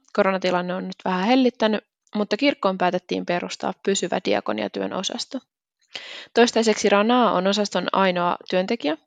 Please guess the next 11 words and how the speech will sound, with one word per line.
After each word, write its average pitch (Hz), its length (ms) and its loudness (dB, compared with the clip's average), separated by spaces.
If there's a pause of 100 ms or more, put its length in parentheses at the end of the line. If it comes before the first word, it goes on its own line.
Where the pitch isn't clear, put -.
mutta 202 220 4
lisäksi 196 340 0
kussakin 214 420 -2
seurakunnassa 202 560 0
toimii 180 340 2
vapaaehtoisia 185 840 0
naisia 180 460 -2 (400)
Ranan 185 420 0
ja 277 100 0
pastorien 190 540 0
apuna. - 340 -8